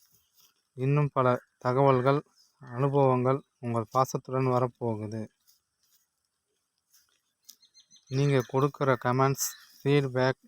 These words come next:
ஐடியாஸ் எல்லாமே எனக்கு பெரிய இன்ஸ்பிரேஷன். இந்த ஒன் கே சாதனை என் வெற்றி அல்ல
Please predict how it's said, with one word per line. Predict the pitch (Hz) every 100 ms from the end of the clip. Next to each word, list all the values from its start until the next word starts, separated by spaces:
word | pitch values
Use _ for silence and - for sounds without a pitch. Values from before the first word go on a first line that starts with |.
| _ -
ஐடியாஸ் | 127 131 135 131 - -
எல்லாமே | 123 123 117 127 147 _ _ _ _ _ _ _ _ _ _ _ _ _ _ _
எனக்கு | 123 127 127 120 -
பெரிய | 131 135 143 139
இன்ஸ்பிரேஷன். | 131 143 123 - 117 113 - - - _ -
இந்த | 123 131 135 139 147 - -
ஒன் | 120 131 -
கே | 143 139
சாதனை | 143 131 131 135 139 123
என் | 127 135 - _ _
வெற்றி | 127 117 - 131
அல்ல | 113